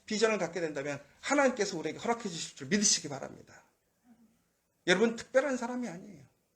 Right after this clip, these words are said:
그 말씀을 믿는 사람들에게 주어짐을 믿으시기 바랍니다. 그러므로 꿈꾸시고 소망하시고 간구하시고 부르짖는 이 시간 되기를 원합니다.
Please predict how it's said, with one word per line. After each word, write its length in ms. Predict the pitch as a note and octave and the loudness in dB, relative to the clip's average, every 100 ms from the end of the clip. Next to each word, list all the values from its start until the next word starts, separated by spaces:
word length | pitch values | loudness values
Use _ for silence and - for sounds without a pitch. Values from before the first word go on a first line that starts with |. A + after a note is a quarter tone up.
| _ | _
그 120 | G3+ | 2
말씀을 460 | F3 D#3 D#3 F3+ D3+ | 2 0 -4 -6 -6
믿는 420 | D#3 B3+ G4+ F#4+ | -4 0 6 6
사람들에게 460 | C4 A#3 G3+ G3 F#3 | 6 2 0 -4 -4
주어짐을 440 | F3+ E3 D#3 D3 | -4 -4 -4 -2
믿으시기 380 | F#3 F#3 - D#3+ | 0 0 -2 -4
바랍니다. 480 | - - - - _ _ _ _ - | -8 -10 -20 -20 _ _ _ _ -10
그러므로 380 | - G3+ G#3 G3+ | 8 10 10 6
꿈꾸시고 760 | - F#4 - C4 A3 G3 F3 - - | 0 -4 0 0 2 2 0 -2 -12
소망하시고 1000 | - E4+ F4 C4+ - A3+ G3 - - _ | -4 6 8 8 6 4 2 0 -10 _
간구하시고 800 | - G4 G4+ F#4 B3 - G#3 G#3 | 4 4 8 8 8 4 0 -2
부르짖는 460 | G#3+ A3+ A3 G3 E3 | -2 0 2 2 0
이 40 | |
시간 220 | E3 E3+ | -2 -4
되기를 200 | D3+ C#3 | -4 -4
원합니다. 460 | A#2 C3 A#2+ G#2+ | -4 -4 -6 -10